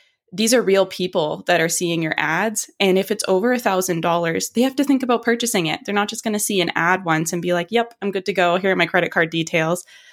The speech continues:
They're gonna think about it. And with advertising, your ad shows up and then it might not ever show up again for that person.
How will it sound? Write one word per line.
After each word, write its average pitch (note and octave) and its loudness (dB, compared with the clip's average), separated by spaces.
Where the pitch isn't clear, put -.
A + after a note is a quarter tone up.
They're G3+ 2
gonna G#3 2
think F3 0
about E3 0
it. - -4
And A3 4
with G3 0
advertising, F#3+ 0
your G3 2
ad F#3 2
shows F#3 0
up A3 -2
and G3 0
then F#3+ 0
it - -6
might F3 -2
not F3+ -2
ever E3+ -2
show E3+ -4
up - -4
again D#3+ -2
for - -6
that F#2+ -4
person. - -6